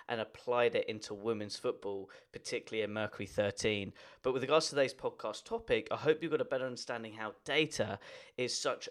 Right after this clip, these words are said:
an effective tool to really showcase facts to support business decisions. For example, brands sponsoring women's football and elevating the game to the next level.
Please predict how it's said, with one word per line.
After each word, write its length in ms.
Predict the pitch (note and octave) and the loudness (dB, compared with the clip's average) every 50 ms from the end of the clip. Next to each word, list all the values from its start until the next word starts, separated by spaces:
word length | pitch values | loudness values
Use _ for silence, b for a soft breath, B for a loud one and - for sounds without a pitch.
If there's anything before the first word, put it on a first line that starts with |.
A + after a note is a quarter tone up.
| - B2 | -10 -10
an 40 | B2 | -10
effective 600 | A#2 - - C#3+ A#2+ - - - B2 A#2+ - - | -10 -4 -2 -2 -2 -2 -4 -6 -6 -6 -6 -4
tool 420 | - C#3 B2 A2 G#2 G2 F#2+ F#2 b b b b b - | -2 0 0 0 0 -2 -6 -8 b b b b b -8
to 140 | - - A#2 | -6 -6 -4
really 420 | G#2 A2+ B2+ B2+ B2+ B2 A#2 A#2 | -4 -2 0 0 0 0 -2 -4
showcase 800 | A2+ - - - C#3+ C3 B2+ B2 - - B2+ A2+ G#2+ G#2+ - - - | -4 -4 0 4 4 4 4 4 0 0 0 0 0 0 -4 -10 -12
facts 760 | - - - - F3+ E3+ G2+ - - - - - - - b b b b b b b b _ | -18 -8 -4 0 2 2 2 2 0 -4 -6 -6 -6 -6 b b b b b b b b _
to 120 | - C3+ B2 | -6 -4 -4
support 640 | - - - - - - C3 B2 A#2+ A2+ - - | -4 -4 -6 -6 -4 -2 0 0 0 0 -2 2
business 360 | - D3 D3 D3 - C3 - - | 2 4 4 4 0 -4 -6 -6
decisions. 840 | - A2+ - - B2 A2 - G#2+ G2+ G2 G2+ G2 G2 G2 - b b b b b b b _ _ _ _ _ _ - | -6 -6 -2 -2 -2 0 0 0 -2 -2 -2 -4 -6 -6 -8 b b b b b b b _ _ _ _ _ _ 0
For 140 | - B2 A#2+ | 2 2 2
example, 560 | A2+ G#2 B2+ B2 A#2+ A#2 A2+ - A2+ A2 G#2 - | 4 6 6 6 6 2 0 -2 -2 -4 -4 -2
brands 500 | - A#2 B2 B2+ B2+ B2 B2 A#2 A#2 - - _ _ _ _ _ _ _ _ _ - | 4 6 6 8 8 6 6 4 0 -4 -10 _ _ _ _ _ _ _ _ _ -10
sponsoring 720 | - - - - - C#3+ C#3+ - - - - A#2 A2+ A2+ | -8 -8 -4 2 2 2 2 2 -2 -6 -6 -4 -4 -4
women's 280 | A#2 A2+ A2+ A2+ G#2+ | -4 -4 -4 -8 -10
football 380 | - - B2 G2+ - - G#2+ G#2 | -6 -6 -6 -6 -6 -8 -10 -10
and 120 | G2+ G#2 G#2 - - | -10 -12 -12 -8 -6
elevating 560 | C#3 C#3 C3+ A#2+ - A#2 A#2 A2+ - - A2 | -2 -2 0 0 0 0 0 -2 -4 -6 -8
the 60 | A2 | -4
game 280 | - - A2+ A2+ A2+ G#2+ | 0 2 2 2 2 0
to 100 | - - | -2 -4
the 100 | A2+ G#2 | -4 -2
next 340 | G#2 G#2 G2+ - - - A2 | -2 -2 -2 -4 -4 -2 2
level. 440 | A2 A2+ A2+ G#2+ F#2+ F#2 - - | 6 6 6 6 4 0 -2 -4